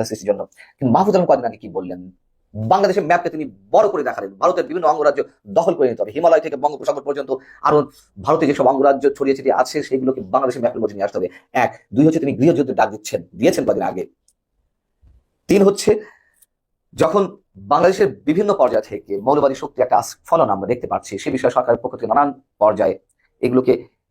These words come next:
অ্যাভয়েড করার চেষ্টা করা হচ্ছে। অ্যাভয়েড মানে তারা নির্বিকার রয়েছে, নীরব রয়েছে, সেগুলো আমাদের মনে নানান ধরনের সন্দেহ জাগাচ্ছে, বিভ্রান্তি তৈরি করছে, প্রশ্ন তৈরি করছে। মোহাম্মদ আলী জিন্নাকে এই বাংলাদেশে বসে জাতীয় প্রেস ক্লাবে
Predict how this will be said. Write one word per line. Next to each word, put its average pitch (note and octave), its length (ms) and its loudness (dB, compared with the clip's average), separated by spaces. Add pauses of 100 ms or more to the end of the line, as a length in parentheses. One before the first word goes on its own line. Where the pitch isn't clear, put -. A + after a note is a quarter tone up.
(380)
অ্যাভয়েড F#3 280 4
করার F#3+ 160 2
চেষ্টা F#3+ 180 -2
করা F#3 140 2
হচ্ছে। - 200 -8
অ্যাভয়েড F3+ 220 4
মানে G3+ 140 0
তারা F3 120 6 (400)
নির্বিকার F3+ 480 2
রয়েছে, F#3+ 220 2 (340)
নীরব F3 260 4 (100)
রয়েছে, C#3 260 0 (1040)
সেগুলো C3 280 4
আমাদের A#2 180 0
মনে G#2 140 -4
নানান C3+ 220 2
ধরনের G#2 200 -4
সন্দেহ G2+ 240 -6
জাগাচ্ছে, - 320 -8 (920)
বিভ্রান্তি D#3+ 340 4
তৈরি D3+ 160 0
করছে, C#3+ 200 -6 (280)
প্রশ্ন G#3+ 240 2
তৈরি G#2+ 180 2
করছে। - 220 -8 (600)
মোহাম্মদ C3+ 300 4
আলী A3+ 140 4
জিন্নাকে G3 300 2 (180)
এই A#3+ 80 2 (100)
বাংলাদেশে D3 380 0 (120)
বসে D3 240 -2 (640)
জাতীয় B2+ 280 2
প্রেস E3 180 2
ক্লাবে C3+ 260 2